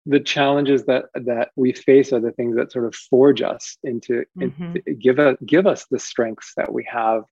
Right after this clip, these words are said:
Speaker 1: based on the, the, the sort of the struggles we went through. It's, it's a really, I mean, it's a time-space continuum issue, right? <laughs> Like,
Speaker 2: Yeah, yeah.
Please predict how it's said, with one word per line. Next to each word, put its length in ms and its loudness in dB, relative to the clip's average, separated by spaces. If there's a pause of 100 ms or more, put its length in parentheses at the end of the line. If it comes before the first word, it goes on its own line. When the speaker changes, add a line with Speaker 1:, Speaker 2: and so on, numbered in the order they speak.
Speaker 1:
based 360 2
on 380 -2
the, 180 -4 (120)
the, 180 -2 (100)
the 60 -6
sort 200 -4
of 160 -4 (500)
the 60 -10
struggles 420 2
we 100 2
went 220 2
through. 200 0
It's, 100 -4
it's 160 -6
a 80 0 (240)
really, 460 2 (440)
I 60 -12
mean, 160 0
it's 140 0
a 40 -2
time-space 640 2
continuum 560 0
issue, 400 2
right? 280 2
<laughs> 40 4
Like, 360 -6 (520)
Speaker 2:
Yeah, 300 0 (100)
yeah. 280 0